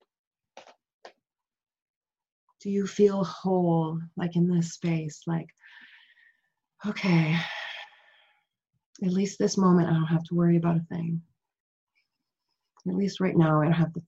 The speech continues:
think about anything. I don't have to do anything. I can just spend time with the timeless.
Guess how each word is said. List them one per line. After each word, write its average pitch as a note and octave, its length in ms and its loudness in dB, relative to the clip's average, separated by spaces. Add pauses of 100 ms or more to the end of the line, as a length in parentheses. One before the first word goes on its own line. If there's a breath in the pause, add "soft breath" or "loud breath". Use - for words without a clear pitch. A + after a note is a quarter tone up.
(140)
think E3+ 220 4
about E3+ 240 -6
anything. E3+ 600 -6 (300)
I F#3 60 -2
don't E3 80 2
have E3+ 140 -2
to F#3+ 80 -6
do E3+ 440 6
anything. E3+ 560 -2
I E3+ 60 0
can F3+ 140 2
just E3+ 360 2 (960)
spend G3 500 2
time F#3+ 760 4 (1000)
with F3+ 160 0
the F3 80 2
timeless. E3 920 2